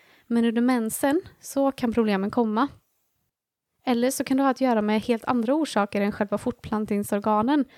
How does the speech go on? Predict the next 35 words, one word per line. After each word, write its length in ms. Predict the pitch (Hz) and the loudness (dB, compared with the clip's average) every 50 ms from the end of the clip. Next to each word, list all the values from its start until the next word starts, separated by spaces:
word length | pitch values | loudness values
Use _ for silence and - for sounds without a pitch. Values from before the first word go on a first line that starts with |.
| - - - - - - _ _ | -20 -20 -20 -20 -20 -20 _ _
som 400 | - - - 240 226 220 214 214 | -6 -2 0 0 0 0 -4 -4
till 120 | - 220 | -4 -6
exempel 300 | 214 - 226 214 202 214 | -2 0 0 0 0 0
att 100 | 208 202 | -2 -2
det 60 | - - | 0 0
ökade 400 | - 226 202 - - 208 202 208 | 0 0 0 -2 -4 -6 -6 -4
trycket 800 | - - - 214 - _ _ - 262 269 - _ - - - - - - - _ _ _ _ | -6 -6 -8 -8 -8 _ _ 0 0 0 -2 _ -16 -18 -18 -20 -20 -20 -20 _ _ _ _
kan 180 | - - 233 226 | -8 -6 -2 0
göra 280 | 240 240 220 208 202 | 2 2 2 2 0
att 120 | 196 - - | -2 -4 -4
inflammerade 760 | - 220 214 196 - 220 214 220 214 208 202 202 196 190 196 | -6 -6 -6 0 0 2 2 4 4 4 2 2 2 0 0
delar 400 | 196 226 220 214 202 202 190 196 | 0 2 2 2 2 2 0 0
i 80 | 208 214 | -2 -4
tarmen 600 | - - - - 226 214 214 202 208 220 247 254 | -6 -12 -6 -2 -2 0 0 0 0 -2 -2 -2
skapar 280 | - - 262 - 262 | -2 -2 -2 0 -2
smärta, 520 | 254 - 269 269 - - _ - 247 277 - - _ _ - - - - - - - - - _ _ _ | 0 0 0 -2 -2 -4 _ 0 0 0 0 -4 _ _ -20 -20 -20 -20 -20 -20 -20 -20 -20 _ _ _
eller 200 | 240 214 214 220 | 0 2 2 2
att 100 | 214 - | 0 0
streptokocker 760 | - - - 226 - - - - - 233 - - - 226 214 | -6 -2 -2 -2 -2 -2 -2 -2 -2 -2 -2 -2 -2 -2 -2
i 60 | 214 | -2
tarmarna 520 | - - 240 233 220 208 202 202 214 240 | -2 0 0 2 2 0 0 0 0 -2
kan 180 | - - - 226 | -2 -2 -2 -2
växa 240 | 226 226 - - 226 | -2 -2 -2 -6 -4
till 240 | - - 226 220 | -2 -2 -2 -2
sig 160 | - - - - | -2 -6 -6 -8
ytterligare 540 | - - - - 226 220 220 214 220 254 - - - _ _ | -8 -12 -14 -8 -4 -2 0 0 0 -2 -2 -6 -18 _ _
under 320 | - 226 220 208 196 214 220 | -2 0 0 0 0 -2 -2
själva 260 | - 254 240 247 247 | 0 0 2 2 2
mensen 520 | 247 247 233 226 233 - - 247 269 269 - | 2 2 0 0 -2 -2 0 0 0 0 -2
när 140 | 233 220 | -4 -2
immunförsvaret 680 | 220 220 220 226 214 - - - - 214 208 214 220 - | 0 0 0 0 -2 -4 -6 -4 -2 0 0 0 -2 -4
inte 160 | 226 214 220 | -6 -4 -2
är 40 | 214 | -2
helt 180 | 214 214 208 - | -2 -2 -4 -6
starkt. 480 | - - 214 220 262 311 - _ - | -4 -2 0 0 0 -2 -4 _ -20